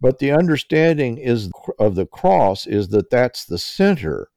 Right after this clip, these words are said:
of Christ, that you'll have the early church fathers, in fact,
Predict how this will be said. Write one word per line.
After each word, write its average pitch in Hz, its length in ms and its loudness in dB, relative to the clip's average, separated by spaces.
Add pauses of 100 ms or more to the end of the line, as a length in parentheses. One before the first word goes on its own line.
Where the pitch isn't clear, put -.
(520)
of 101 540 2
Christ, 62 540 -6
that 85 180 -2
you'll 90 240 -2
have 92 380 0 (120)
the 98 140 0
early 95 260 2
church - 380 -6
fathers, 101 640 0
in 82 200 -8
fact, 85 480 -2